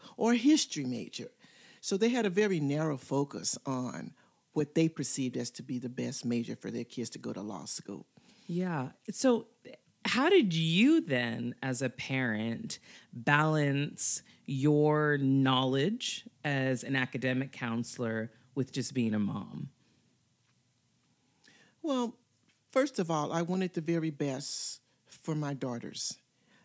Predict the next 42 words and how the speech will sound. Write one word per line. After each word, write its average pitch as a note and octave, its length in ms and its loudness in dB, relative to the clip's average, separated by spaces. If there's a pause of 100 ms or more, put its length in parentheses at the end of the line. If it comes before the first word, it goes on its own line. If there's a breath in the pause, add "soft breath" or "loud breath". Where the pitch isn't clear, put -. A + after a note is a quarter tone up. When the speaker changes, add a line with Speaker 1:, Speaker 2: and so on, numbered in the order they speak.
(120 soft breath)
Speaker 1:
but D3+ 120 -2
I C#3+ 180 -4
also F3+ 360 2
wanted D#3+ 340 -2
them D3 160 -2
to D3 100 -4
have C#3 200 -4
freedom D3+ 380 -4
of C3+ 140 -10
choice - 600 -4
as C#3 120 -6
to - 120 -4
what C#3 220 -6
they C3+ 120 -4
were C3 200 -6
interested - 540 -8
in. D#2 220 -8 (420 soft breath)
Speaker 2:
Which A#3 220 2
you, B3 260 4
I, F#3+ 480 4
I F3+ 100 -2
have F3+ 240 0
to F3+ 140 -2
attest, D3 400 -4
I, C#3+ 80 -4
and C#3 240 0
I C3 140 0
thank D#3 400 -2
you A#2 120 0
for A#2 180 -6
that A2 320 -8
because A2+ 560 -4 (640 loud breath)
you've C#3+ 440 2
always C#3 440 4
been C3 200 4
very B2 200 4
supportive A#2+ 540 -4
of A2+ 120 -14
both A2+ 320 -2
me A#2+ 200 2
and A#2+ 180 2
Jamaica's G#2 720 -4